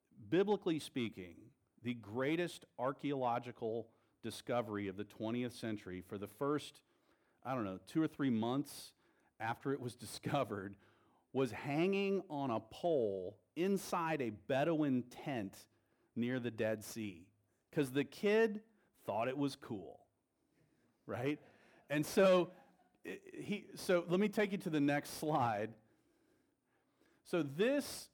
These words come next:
is what is now called the Great Isaiah Scroll, and authors had theorized that Isaiah was this, this crazy amalgamation of different pieces of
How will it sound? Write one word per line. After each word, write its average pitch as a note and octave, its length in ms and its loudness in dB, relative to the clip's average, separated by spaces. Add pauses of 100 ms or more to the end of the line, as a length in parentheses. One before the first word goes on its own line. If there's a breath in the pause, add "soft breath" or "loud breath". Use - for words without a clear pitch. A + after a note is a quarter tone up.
(440)
is E3+ 220 2
what E3+ 200 4
is D3+ 160 2
now D3+ 280 4
called D3+ 340 2
the C3+ 80 0
Great C#3 500 0
Isaiah C3+ 580 2
Scroll, G#2 720 -6 (720 soft breath)
and D3+ 280 0 (840)
authors B3+ 680 0
had D3+ 380 -2
theorized A2 960 2 (140)
that B2+ 320 2 (920)
Isaiah D#3+ 460 4
was D#3 200 2
this, C#3+ 300 -2 (200)
this C3 160 -4
crazy F#3+ 640 0
amalgamation C3 1080 2
of G#2+ 200 -4
different B2+ 500 0 (240)
pieces B2+ 400 -6
of A#2+ 140 -4